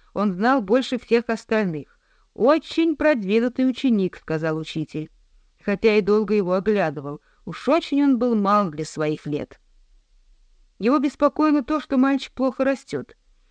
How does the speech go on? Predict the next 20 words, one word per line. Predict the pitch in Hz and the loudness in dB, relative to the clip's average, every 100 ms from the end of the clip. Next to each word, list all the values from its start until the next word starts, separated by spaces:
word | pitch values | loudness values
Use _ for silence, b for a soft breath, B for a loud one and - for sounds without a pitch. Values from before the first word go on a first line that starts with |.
| _ - | _ 2
Он | 233 | 2
внимательно | 226 254 262 254 247 247 | 4 4 4 2 0 -2
присматривался | 233 233 233 254 233 240 240 254 | -2 -2 0 0 0 -2 -2 -2
к | 214 | -4
другим | 247 240 294 226 | -4 0 2 2
детям, | 196 165 156 | 0 -2 -4
когда | 160 180 175 | -4 -4 0
они | 180 175 | -2 -2
выходили | 185 202 190 226 | -2 -2 0 0
из | 214 | 0
ворот | 185 208 226 | 2 2 2
школы. | - - 254 151 - _ _ _ _ | -4 -2 0 0 -4 _ _ _ _
Все | - 269 | 2 4
они | 269 | 4
были | 233 269 262 | 2 0 0
выше | 226 311 - 202 | 0 -2 0 -2
его, | 160 160 | -2 -2
плотнее | 202 202 - 233 285 254 | 0 0 0 0 2 0
и | |
крепче. | 247 254 285 - - 110 | -2 0 0 -2 -8 -10